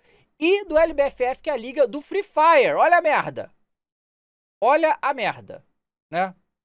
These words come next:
Aí tá aqui, ó. A Netflix, empresa responsável por licenciar o Cruzeiro nos esportes eletrônicos,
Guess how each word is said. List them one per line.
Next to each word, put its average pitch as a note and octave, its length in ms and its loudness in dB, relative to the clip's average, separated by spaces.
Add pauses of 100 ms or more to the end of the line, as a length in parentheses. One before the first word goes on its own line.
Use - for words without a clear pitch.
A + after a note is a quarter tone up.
(480)
Aí F#3 80 -6
tá C4+ 80 -2
aqui, - 140 -4
ó. A#2+ 160 -2
A B3 100 2
Netflix, C#4+ 360 -2
empresa D4 240 -4
responsável B3+ 400 -8
por C4 80 -12
licenciar B3 400 -10
o - 20 -14
Cruzeiro A#3 360 -6
nos G#3+ 80 -16
esportes G#3+ 320 -8
eletrônicos, B3 480 -8